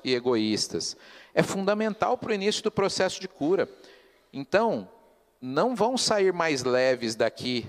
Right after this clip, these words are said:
no sentido literal do termo, porque vão sair com o reconhecimento de que somos escapistas, somos egoístas e somos orgulhosos. Desculpe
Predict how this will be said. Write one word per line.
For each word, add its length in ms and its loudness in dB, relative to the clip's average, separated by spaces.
no 120 -4
sentido 500 0
literal 640 2
do 100 -2
termo, 480 -2
porque 240 2
vão 180 0
sair 320 0
com 380 -8
o 80 -2
reconhecimento 1300 0
de 100 -8
que 140 -6
somos 440 2
escapistas, 960 -6
somos 560 0
egoístas 960 -4
e 80 -4
somos 420 -2
orgulhosos. 800 -4
Desculpe 760 -6